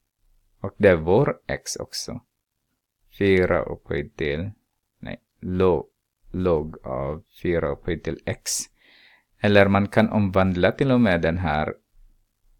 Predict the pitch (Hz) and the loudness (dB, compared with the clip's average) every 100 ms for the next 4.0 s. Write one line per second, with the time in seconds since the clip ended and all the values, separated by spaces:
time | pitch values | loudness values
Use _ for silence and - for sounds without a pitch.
0 | _ - 101 95 92 90 - 82 78 - | _ -8 0 2 2 0 0 -2 -2 0
1 | 95 90 73 - 92 85 76 - - - | 2 2 0 -4 -4 -4 -4 -6 -8 -10
2 | - 85 90 107 - - - - 92 101 | -4 -2 -2 -6 -10 -18 -20 -6 -2 -2
3 | - - 90 85 - 80 87 80 80 - | -4 -6 -6 -8 -10 -6 -2 -2 -4 -8